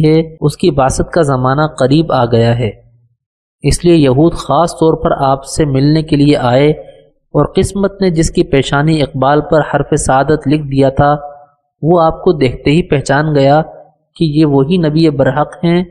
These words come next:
जिनकी अंबियाए साबिकीन ने बशारत दी है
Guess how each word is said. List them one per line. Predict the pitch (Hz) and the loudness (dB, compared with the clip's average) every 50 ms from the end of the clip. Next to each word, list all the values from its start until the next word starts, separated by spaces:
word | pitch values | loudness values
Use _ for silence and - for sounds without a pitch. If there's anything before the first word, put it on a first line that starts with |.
| - _ _ _ _ _ _ _ _ _ _ _ - | -10 _ _ _ _ _ _ _ _ _ _ _ -2
जिनकी | 143 151 156 156 151 - 180 180 - 151 | 0 0 0 0 0 0 0 0 0 0
अंबियाए | 147 139 135 135 143 143 143 156 170 175 | -2 -2 0 0 2 2 4 4 2 2
साबिकीन | 151 - 151 131 131 135 139 135 - - 156 165 170 170 | 0 0 0 0 2 2 0 0 0 0 0 0 2 2
ने | 165 170 170 151 | 0 0 0 0
बशारत | 131 123 - - 127 135 147 143 139 131 123 | 0 0 0 0 0 2 0 -2 -2 -2 0
दी | 139 147 147 | 0 2 2
है | 123 117 113 104 | 2 0 -2 -4